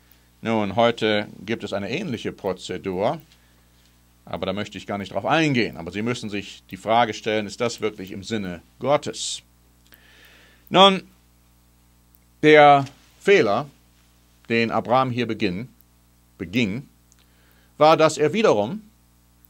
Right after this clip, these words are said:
keineswegs Gott um Rat bat. Wir lesen nicht, dass er jetzt zu Gott ging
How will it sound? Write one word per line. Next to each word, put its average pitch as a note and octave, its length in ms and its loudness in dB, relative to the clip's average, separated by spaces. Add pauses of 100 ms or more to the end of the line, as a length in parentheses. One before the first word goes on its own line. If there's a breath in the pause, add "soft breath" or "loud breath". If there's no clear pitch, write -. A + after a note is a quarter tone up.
(160)
keineswegs D#3+ 540 0
Gott D3+ 580 0
um A#2 120 -10
Rat G3 280 -6
bat. - 400 -4 (460 soft breath)
Wir D#3 100 6
lesen G3+ 280 8
nicht, D#3+ 180 0
dass D3 160 2
er C#3 140 -2
jetzt C3 340 -4
zu A#2+ 100 -8
Gott A2+ 240 -2
ging F#2+ 260 -8